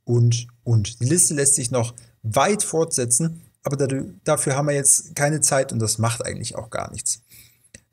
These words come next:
Die meisten von euch werden ihn sowieso aus der Sendung Fast Lap kennen, aufgrund der ich übrigens den Automotor- und Sportchannel abonniert habe.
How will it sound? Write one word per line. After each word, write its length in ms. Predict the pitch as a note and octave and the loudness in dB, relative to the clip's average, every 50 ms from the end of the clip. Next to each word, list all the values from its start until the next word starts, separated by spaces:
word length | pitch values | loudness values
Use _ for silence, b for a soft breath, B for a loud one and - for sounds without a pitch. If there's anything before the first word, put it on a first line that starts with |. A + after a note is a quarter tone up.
| _ _ - | _ _ -2
Die 60 | D3+ | 0
meisten 360 | D3+ D#3+ F3+ G#3+ - - A#3+ | 2 4 4 4 4 2 2
von 180 | G3+ - F3+ E3 | 0 0 -2 -2
euch 320 | - D3+ E3 F3 - - | 0 0 0 0 0 0
werden 220 | D#3 D3+ D#3 D#3 E3 | 0 0 0 0 0
ihn 80 | E3 | -2
sowieso 640 | D#3+ D#3 G3 G#3 F3 D3 B2 A#2 A#2 A#2+ C3 - - - | 0 0 0 0 0 0 2 2 4 4 2 0 -2 -2
aus 180 | - B2+ - | -2 0 0
der 100 | - B2 | 2 2
Sendung 280 | A#2 B2+ B2 C3 C3+ C3+ | 2 2 0 0 -2 -4
Fast 520 | - - - - D3+ D#3+ E3 - - - | -4 -2 -2 0 0 0 0 0 0 0
Lap 200 | G2 F2 - - | -2 -4 -4 -6
kennen, 360 | - - A2+ G#2+ A#2 D#3 B B B B B B B | -4 -2 0 0 0 -2 B B B B B B B
aufgrund 380 | - C3 A#2+ A#2+ - D3 C3 A#2+ | -4 -4 -2 -2 -2 -2 0 2
der 280 | C3 B2 A#2 A2+ A#2+ - | 2 2 2 2 0 -2
ich 140 | G3 - | -2 -2
übrigens 360 | E3 C3 A#2 C3 C3+ C#3+ - - | -2 -4 -2 -2 -2 -2 -2 -2
den 140 | - - | -4 -4
Automotor- 500 | - A#2+ B2 A#2+ A#2+ B2 A#2+ A#2+ A#2+ - | -2 -2 -2 0 0 2 2 2 0 0
und 160 | - - - - | -2 -4 -4 -6
Sportchannel 500 | - - A#2+ G#2 - - - D#2+ - - | -4 0 0 0 0 -2 -4 -6 -4 -6
abonniert 440 | - - - G#2+ G#2+ - - - | -6 -6 -6 -6 -6 -6 -4 -4
habe. 160 | - - - | -6 -6 -6